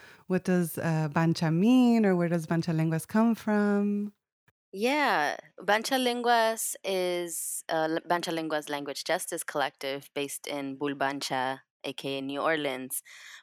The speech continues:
Speaker 2: Bulbancha being the indigenous name of New Orleans. Um, it used to be,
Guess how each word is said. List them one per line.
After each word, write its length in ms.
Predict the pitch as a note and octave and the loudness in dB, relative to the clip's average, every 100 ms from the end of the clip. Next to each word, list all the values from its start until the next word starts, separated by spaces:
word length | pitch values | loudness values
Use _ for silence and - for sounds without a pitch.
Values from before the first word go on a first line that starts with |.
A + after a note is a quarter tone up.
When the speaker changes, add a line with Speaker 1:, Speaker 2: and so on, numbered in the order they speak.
| - | -2
Speaker 2:
Bulbancha 560 | E3+ E3 D#3 E3 D3+ | 0 2 2 2 0
being 440 | C#3+ D3 C#3+ C#3 C#3 | 0 -2 -2 -4 -6
the 480 | D3+ C3 C3 B2+ - | -4 -4 -4 -4 -4
indigenous 640 | C#3+ C#3 C3 C3+ C3 - | -6 -6 -8 -8 -8 -8
name 320 | C3+ C3 B2+ - | -8 -8 -8 -4
of 420 | B2 B2 B2+ - - | -4 -4 -8 -12 -8
New 160 | C#3 | -4
Orleans. 640 | C3 B2+ B2 A2+ C#3 - - - - - - | -2 -2 -4 -6 -8 -8 -10 -18 -20 -14 -2
Um, 320 | C#3 C3+ C3 | 0 2 0
it 140 | C3 | -4
used 240 | D3 D3+ - | -4 -6 -6
to 80 | D3 | -6
be, 500 | D3 C#3 C#3 B2+ | -4 -2 -4 -6